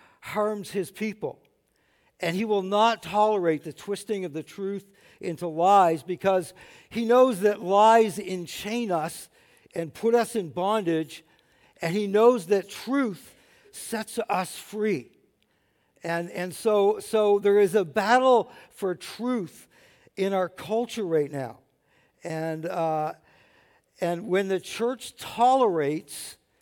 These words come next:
sin celebrates, Satan dominates, and society deteriorates. And that is, uh, that is the battle that is going on right now, isn't it? That's,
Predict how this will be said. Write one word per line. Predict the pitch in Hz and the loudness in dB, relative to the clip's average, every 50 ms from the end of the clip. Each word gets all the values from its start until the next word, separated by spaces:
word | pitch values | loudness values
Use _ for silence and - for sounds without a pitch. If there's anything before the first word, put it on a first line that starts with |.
| _ _ _ _ _ _ _ _ _ _ | _ _ _ _ _ _ _ _ _ _
sin | - - - - - 233 233 240 240 220 - | -18 -16 -16 -8 -4 -4 -2 -2 -4 -6 -8
celebrates, | - - - - 226 233 240 233 196 151 147 160 147 147 147 175 - - - - - - - - _ _ _ _ _ _ _ _ _ _ _ _ _ _ _ _ | -12 -12 -6 -2 0 2 2 2 2 0 0 0 0 0 0 -2 -4 -10 -16 -16 -16 -16 -18 -20 _ _ _ _ _ _ _ _ _ _ _ _ _ _ _ _
Satan | - - - - 220 214 247 233 226 247 208 147 - | -20 -16 -2 2 2 2 2 2 -4 -8 -8 -6 -4
dominates, | - 196 196 214 220 214 190 180 160 156 151 147 143 147 - - - - - - - _ _ _ _ _ _ _ _ _ _ _ _ | -2 0 0 0 0 -2 -2 -2 0 2 2 0 -2 -6 -10 -16 -16 -16 -16 -18 -20 _ _ _ _ _ _ _ _ _ _ _ _
and | - 160 160 - | -10 -10 -10 -10
society | - 180 160 - - - 220 190 196 208 214 220 220 180 190 175 151 | -12 -14 -14 -14 -8 -6 -2 0 2 4 4 2 2 2 -4 -8 -8
deteriorates. | 127 151 147 143 - - - - 220 214 202 185 170 147 135 131 120 117 143 127 _ - - - - - _ _ _ _ _ _ _ _ _ _ _ _ _ | -8 -10 -10 -10 -12 -12 -10 -6 -4 -2 0 0 0 -2 -4 -4 -6 -6 -8 -12 _ -20 -20 -20 -20 -20 _ _ _ _ _ _ _ _ _ _ _ _ _
And | 160 160 170 175 | -6 -6 -4 -2
that | 185 196 214 233 240 | 0 4 4 4 6
is, | 240 233 214 190 151 | 6 4 4 2 0
uh, | 180 196 180 175 165 156 156 - _ _ _ _ _ _ _ _ _ _ _ 147 | 2 4 4 4 4 2 -2 -6 _ _ _ _ _ _ _ _ _ _ _ -2
that | 139 202 196 233 247 | 0 2 4 4 4
is | 262 254 226 147 156 | 4 2 0 -2 -2
the | 202 190 | -4 -4
battle | 151 131 - 202 175 185 196 220 233 220 220 214 214 214 196 180 185 175 | -4 0 0 2 2 4 4 4 6 6 6 8 8 6 4 2 0 0
that | 185 190 180 | 0 0 2
is | 180 170 143 143 | 0 -2 -4 -2
going | 127 180 185 190 208 208 190 | 0 0 0 0 0 -2 -2
on | 190 196 196 190 190 185 | -2 0 0 -2 -2 -2
right | 185 196 190 175 | -2 -2 -2 -2
now, | 175 180 185 180 170 160 160 | -4 -2 0 0 0 0 0
isn't | 170 160 143 156 139 | -2 -4 -6 -6 -6
it? | 135 127 - | -8 -6 -4
That's, | 175 170 190 - - - - | -2 -2 -2 -2 -6 -14 -20